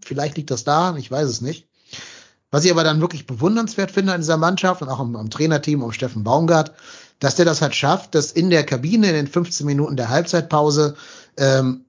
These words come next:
irgendwas passiert in dieser Mannschaft und dann eine andere Mannschaft mit einem ganz anderen Gesicht auf den Platz zurückkehrt. Obwohl ja sogar zum Beispiel Jonas Hector ausgewechselt werden musste wegen, wegen Wadenproblemen, der davor leider auch nicht ganz so gut war, weil der schon, glaub ich, angeschlagen war im Spiel.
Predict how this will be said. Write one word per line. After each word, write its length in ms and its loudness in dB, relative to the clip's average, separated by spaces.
irgendwas 420 4
passiert 460 -2
in 60 -4
dieser 180 0
Mannschaft 540 -2
und 400 4
dann 420 0
eine 220 -4
andere 360 2
Mannschaft 360 -2
mit 80 -6
einem 80 -8
ganz 200 -4
anderen 280 -6
Gesicht 500 -2
auf 180 0
den 140 0
Platz 380 -2
zurückkehrt. 640 0
Obwohl 400 4
ja 160 4
sogar 360 2
zum 160 -4
Beispiel 300 0
Jonas 340 0
Hector 220 -2
ausgewechselt 520 -2
werden 160 -2
musste 280 -4
wegen, 280 0
wegen 180 -2
Wadenproblemen, 720 0
der 120 0
davor 320 2
leider 220 4
auch 80 2
nicht 160 0
ganz 200 0
so 80 -4
gut 160 -2
war, 100 2
weil 100 2
der 140 2
schon, 200 -4
glaub 160 0
ich, 120 -6
angeschlagen 580 0
war 140 2
im 100 -4
Spiel. 400 0